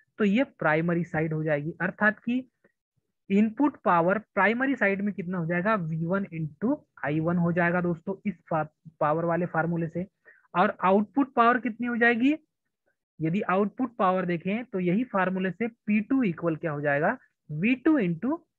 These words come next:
आई टू। तो यहाँ पर पी वन और पी टू को हटा दें तो इस तरीके से लिख सकते हैं वी टू into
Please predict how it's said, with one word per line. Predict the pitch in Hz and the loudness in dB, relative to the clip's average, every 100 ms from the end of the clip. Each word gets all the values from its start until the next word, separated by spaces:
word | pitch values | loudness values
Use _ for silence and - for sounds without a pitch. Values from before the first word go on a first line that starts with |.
| - | -8
आई | 139 160 | -6 -6
टू। | 165 202 208 _ _ _ _ - | -6 -10 -10 _ _ _ _ -6
तो | 196 - | -6 -4
यहाँ | 170 190 196 262 - | -2 0 0 -2 0
पर | 262 - _ _ _ _ | -2 -2 _ _ _ _
पी | 190 220 | -2 0
वन | 262 | 0
और | 254 | -2
पी | 226 190 | -2 -2
टू | 185 180 | -2 -2
को | 175 | -2
हटा | 156 143 139 | -2 0 -2
दें | 156 208 | -2 -4
तो | - | -6
इस | 156 - - | -10 -10 -8
तरीके | 147 143 | -6 -8
से | 151 196 | -4 -2
लिख | 269 - | -2 -4
सकते | 277 - 233 | -6 -6 -4
हैं | 233 202 | -2 -4
वी | 165 170 | -2 -4
टू | 151 196 202 | -4 -4 -4
into | 147 139 262 | -6 -4 -4